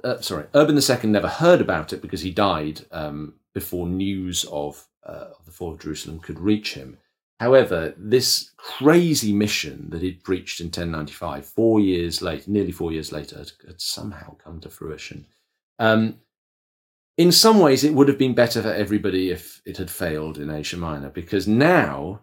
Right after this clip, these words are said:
having taken Jerusalem, Jerusalem had to be defended. Jerusalem, the place of Christ's ministry, of his death, of his resurrection,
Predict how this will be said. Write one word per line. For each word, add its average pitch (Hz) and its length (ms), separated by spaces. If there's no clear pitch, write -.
having 101 200
taken 165 400
Jerusalem, 78 560
Jerusalem 92 360
had 110 300
to - 60
be 82 120
defended. - 580
Jerusalem, 151 400
the 147 60
place 87 300
of 85 80
Christ's 98 400
ministry, 110 720
of 78 180
his 76 100
death, 95 400
of 78 100
his 76 120
resurrection, 87 920